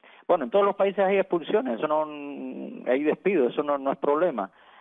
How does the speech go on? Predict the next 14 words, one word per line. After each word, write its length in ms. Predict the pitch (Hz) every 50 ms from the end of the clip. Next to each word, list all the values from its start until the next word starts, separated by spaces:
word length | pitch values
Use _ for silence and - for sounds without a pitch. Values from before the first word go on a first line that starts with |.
| -
El 100 | - 131
problema 320 | - - 135 170 202 208 196
en 60 | 170
Cuba 520 | - - 208 220 180 131 120 123 - - - _
es 180 | - - 131 -
que 500 | _ - 156 156 147 139 135 - - - -
el, 640 | - 117 113 110 113 113 110 110 107 104 104 101 - -
la, 480 | - - 113 113 110 107 104 101 90 90
las 160 | 104 104 -
consecuencias 760 | - - 123 110 - 139 - 117 151 170 180 156 - 131 110
son 160 | - 147 156
nefastas 540 | 156 143 - - 160 - - - 135 151 - - _ _ _ _ _ _ _ _ _ _ _ _ _ _ _
porque, 640 | 127 131 127 120 - - 123 117 117 117 117 107 - -
eh, 440 | 110 107 107 104 - - - -